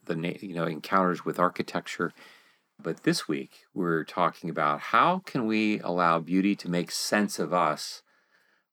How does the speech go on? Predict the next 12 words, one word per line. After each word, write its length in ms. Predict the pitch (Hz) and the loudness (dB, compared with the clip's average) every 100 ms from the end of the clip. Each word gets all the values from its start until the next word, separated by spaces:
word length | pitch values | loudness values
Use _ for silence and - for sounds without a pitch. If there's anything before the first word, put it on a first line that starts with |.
| _ | _
by 520 | - 85 82 82 82 82 | -4 0 2 2 2 0
our 640 | 85 82 82 80 78 78 | 0 2 2 2 0 -4
submitting 540 | - - 85 110 135 | -6 -6 -2 -2 -2
ourselves 400 | 85 76 80 78 - | -4 -4 -2 -2 -2
to 80 | |
something, 480 | - 90 85 90 85 - | -6 -6 -6 -6 -8 -6
even 380 | 143 208 220 175 | -2 0 0 0
if 300 | 131 135 - | -2 -4 0
it 200 | 120 110 | 0 0
at 180 | 101 95 | -4 -6
first 320 | - 151 156 | -2 -4 -2
glance 600 | - 123 117 113 - - | -6 -2 -2 -4 -8 -20